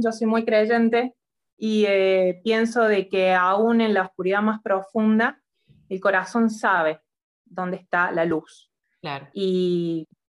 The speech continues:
Speaker 1: una tarde, noche, ya se habían acostado mis niños y me senté en la computadora y empecé a escribir. Empecé a escribir mi primera novela para adultos.
Speaker 2: Ujú.
Speaker 1: Hacía veinte años que no me <laughs> sentaba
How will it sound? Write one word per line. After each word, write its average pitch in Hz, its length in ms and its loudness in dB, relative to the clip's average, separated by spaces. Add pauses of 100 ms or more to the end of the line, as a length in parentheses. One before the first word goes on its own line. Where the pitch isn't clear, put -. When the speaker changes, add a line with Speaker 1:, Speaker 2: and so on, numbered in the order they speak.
(460)
Speaker 1:
una 226 420 0 (200)
tarde, 233 560 2
noche, 233 600 0 (180)
ya 190 200 0
se 190 120 -4
habían 196 140 0
acostado 196 460 0
mis 196 140 -2
niños 226 720 0
y 175 480 -4 (220)
me 190 100 -8
senté 196 240 -4
en 226 60 2
la 240 80 -2
computadora 254 460 0
y 349 40 2
empecé 294 260 -4
a - 40 -6
escribir. 180 380 -6 (800)
Empecé 220 300 -4
a 294 40 0
escribir 285 400 -2
mi 226 140 2
primera 247 360 0
novela 240 360 2
para 190 220 2
adultos. 165 580 -8 (140)
Speaker 2:
Ujú. 160 340 -16 (1300)
Speaker 1:
Hacía 247 280 0
veinte 262 320 4
años 320 560 0
que 233 80 0
no 220 160 2
me 240 160 2
<laughs> 240 420 0
sentaba 302 320 2